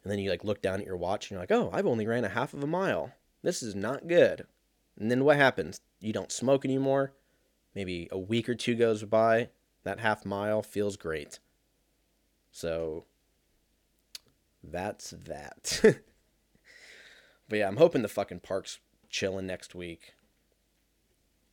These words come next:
I'm doing a, an, another five hundred mile challenge.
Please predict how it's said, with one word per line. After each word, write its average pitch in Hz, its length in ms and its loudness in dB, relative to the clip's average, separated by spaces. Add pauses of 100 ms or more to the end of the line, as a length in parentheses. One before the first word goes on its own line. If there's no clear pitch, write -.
(120)
I'm 107 80 -14
doing 98 220 -8
a, 98 80 -12 (120)
an, 110 140 -6 (100)
another 117 440 -2
five 117 320 0
hundred 107 400 -4
mile 101 260 -2
challenge. 95 640 -4